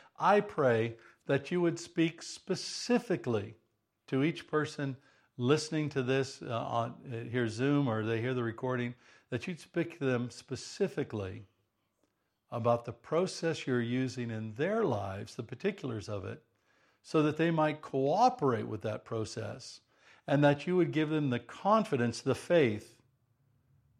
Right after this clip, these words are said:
in their justification, their peace, relationship peace with you, the grace in which they stand, the hope of their, the glory of God being revealed in their lives as Jesus comes again,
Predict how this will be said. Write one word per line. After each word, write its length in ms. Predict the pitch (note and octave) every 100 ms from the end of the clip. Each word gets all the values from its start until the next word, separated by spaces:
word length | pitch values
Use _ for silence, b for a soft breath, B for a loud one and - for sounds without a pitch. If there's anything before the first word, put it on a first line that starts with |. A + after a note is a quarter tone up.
| _ _ _ _ -
in 140 | B2
their 140 | B2+ A#2
justification, 920 | G#2 C#3 - B2 A#2+ A#2+ G#2+ - G#2+
their 140 | A2 A2
peace, 460 | - D#3 D3 - - - -
relationship 760 | B2 A#2+ C#3 - C3 - B2 -
peace 280 | B2 -
with 180 | A#2+ G#2+
you, 280 | A2 G#2 G2 - - - b b b b b b
the 80 | A#2
grace 440 | A#2 C3+ C#3+ -
in 140 | B2 A#2+
which 220 | B2 -
they 140 | A2+
stand, 560 | A2 - A#2 A2+ G#2+ G#2+
the 100 | A2
hope 380 | - C#3 C#3+ B2
of 120 | A2+
their, 220 | A#2+ A2 - - A#2+
the 100 | A#2+
glory 420 | G#2 A#2+ B2+ A#2+
of 120 | A2
God 300 | A#2+ A#2 A2
being 200 | A2+ A2+
revealed 460 | G#2+ G#2+ A#2+ B2+ B2+
in 80 | A2+
their 160 | A2+
lives 400 | A2 A2 A2+ G2+
as 100 | G#2
Jesus 380 | F#2 A#2+ A2+ G#2+
comes 320 | - A2 G#2+
again, 400 | G#2+ A2 G#2 G#2